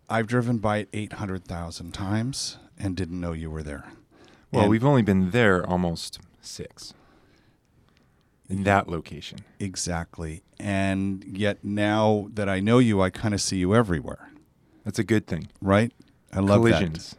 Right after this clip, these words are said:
Speaker 1: that. Exactly.
Speaker 2: Yeah.
Speaker 1: So d-, w-, what does Oniricom do? What do you guys do?
Speaker 2: Well, Oniricom means communicating dreams.
Speaker 1: Re-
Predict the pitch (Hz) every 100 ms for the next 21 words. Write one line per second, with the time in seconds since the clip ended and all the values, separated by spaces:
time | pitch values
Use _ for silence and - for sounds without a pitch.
0 | - 95 87 92 90 - - 95 78 -
1 | - - 165 156 - 151 151 151 175 190
2 | 165 151 147 - 139 127 120 78 120 135
3 | 139 120 - 87 73 _ - _ 107 110
4 | 110 131 165 - 135 113 110 123 117 95
5 | 90 87 - - _ - - 104 104 98
6 | - 92 90 82 82 78 64 - - _
7 | _ _ _ _ _ _ _ _ 143 190